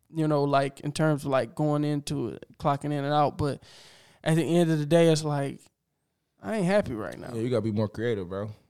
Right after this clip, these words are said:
Speaker 2: That's what it comes down to. Like,
Speaker 1: More cre-, more creative, but it's
Speaker 2: Yeah.
Speaker 1: also like the
Speaker 2: Yeah.
Speaker 1: people around you don't have time on their hands. You know what I'm saying?
Speaker 2: I mean, you can't, that's an excuse. You know what I'm saying? You just gotta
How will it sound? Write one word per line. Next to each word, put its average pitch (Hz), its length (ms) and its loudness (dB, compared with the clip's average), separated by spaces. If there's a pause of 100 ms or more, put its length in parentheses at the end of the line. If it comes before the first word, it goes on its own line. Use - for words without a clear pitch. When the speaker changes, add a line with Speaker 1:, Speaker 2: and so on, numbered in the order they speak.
(200)
Speaker 2:
That's 98 160 -8
what 95 120 -6
it - 20 -16
comes 92 180 -6
down 107 260 -4
to. 87 140 -14 (460)
Like, 101 160 -2
Speaker 1:
More 208 140 10
cre-, 202 340 0
more 202 220 10
creative, 208 500 6
but 175 140 6
it's 180 120 6
Speaker 2:
Yeah. 214 60 12
Speaker 1:
also 214 240 8
like 190 320 4 (640)
the - 80 -2
Speaker 2:
Yeah. 104 60 0
Speaker 1:
people 220 260 6
around 214 320 10
you 208 80 6
don't 196 160 8
have 175 320 8
time 151 300 0
on 135 60 -4
their 131 80 -6
hands. - 460 -8
You 156 80 -2
know 160 60 4
what 156 80 4
I'm 151 60 2
saying? 175 360 2
Speaker 2:
I 101 80 -6
mean, 120 260 6
you 123 60 4
can't, 90 500 -4
that's 90 200 -10
an 64 60 -12
excuse. 101 460 -10
You 90 80 -4
know 92 60 -4
what 87 60 -6
I'm - 60 -6
saying? 92 240 -4
You 90 60 -6
just 98 140 -6
gotta 87 220 -8